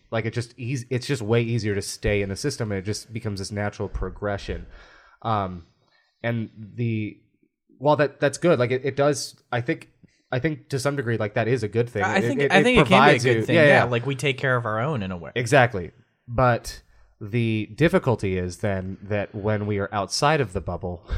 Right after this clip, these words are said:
Speaker 1: <laughs> um, in s-, in,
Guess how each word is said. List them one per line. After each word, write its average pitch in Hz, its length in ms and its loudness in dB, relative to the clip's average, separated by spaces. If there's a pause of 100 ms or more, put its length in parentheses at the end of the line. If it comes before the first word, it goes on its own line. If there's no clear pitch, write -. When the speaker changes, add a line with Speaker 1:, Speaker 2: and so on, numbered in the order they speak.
(180)
Speaker 1:
<laughs> - 760 -2
um, 92 560 0 (560)
in 107 220 -2
s-, - 360 -6
in, 104 280 -2